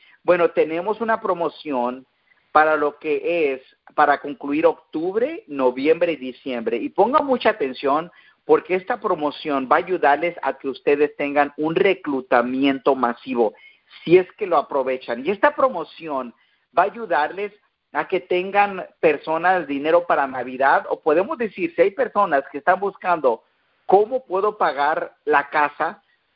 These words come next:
de repente quieren, ah, ¿cómo se llama? Necesitan pagar ochocientos o, o a lo mejor mil doscientos la renta. Con este programa usted puede escribir personas y podemos decir que puede ganar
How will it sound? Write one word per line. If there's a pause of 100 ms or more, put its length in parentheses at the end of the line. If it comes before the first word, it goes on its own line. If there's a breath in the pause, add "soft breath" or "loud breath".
(120)
de
repente
quieren,
ah, (340 loud breath)
¿cómo
se
llama?
Necesitan
pagar
ochocientos
o,
o
a
lo
mejor
mil
doscientos
la
renta. (640 soft breath)
Con
este
programa
usted
puede
escribir
personas (320 soft breath)
y
podemos
decir
que
puede
ganar